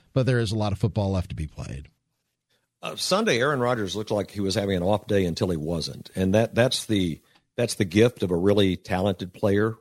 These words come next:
Speaker 2: where all of a sudden you can put it together.
Speaker 1: Oh,
Speaker 2: He
Speaker 1: it was
Speaker 2: was
Speaker 1: a,
Speaker 2: missing
Speaker 1: it was a putrid
Speaker 2: he was
Speaker 1: first half.
Speaker 2: He was missing some receivers. He didn't look sharp, and then all of a sudden in the fourth quarter he was, and that's where having a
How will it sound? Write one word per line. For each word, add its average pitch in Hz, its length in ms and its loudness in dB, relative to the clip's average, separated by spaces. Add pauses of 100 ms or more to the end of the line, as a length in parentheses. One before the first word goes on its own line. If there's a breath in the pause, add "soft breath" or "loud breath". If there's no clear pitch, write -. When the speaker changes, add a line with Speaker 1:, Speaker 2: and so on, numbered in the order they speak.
Speaker 2:
where 92 160 -2
all 101 140 4
of 92 60 2
a 87 40 -2
sudden 95 260 2
you 92 80 2
can 82 100 -6
put 101 180 2
it 90 80 -4
together. 95 460 0 (500 soft breath)
Speaker 1:
Oh, 175 60 4
Speaker 2:
He 196 60 6
Speaker 1:
it - 20 8
was 208 100 6
Speaker 2:
was 208 60 0
Speaker 1:
a, - 20 2
Speaker 2:
missing 117 260 2 (320)
Speaker 1:
it 196 80 2
was 202 120 2
a - 40 -2
putrid 175 240 2
Speaker 2:
he 147 60 4
was 101 100 2
Speaker 1:
first 101 260 -2
half. - 360 -6 (300)
Speaker 2:
He 151 100 4
was 139 120 6
missing 135 300 2
some 123 180 0
receivers. 120 680 0
He 101 240 -2
didn't 113 180 2
look 117 140 0
sharp, 104 500 -2
and 98 100 -2
then 110 120 0
all 117 140 2
of 101 60 -2
a - 40 -2
sudden 113 240 0
in 104 40 0
the 95 80 -2
fourth 104 280 -2
quarter 95 220 -2
he 87 100 -4
was, 85 560 -2 (520)
and 98 160 -2
that's 110 380 0
where 98 360 2 (200)
having 95 380 -2
a 80 80 -6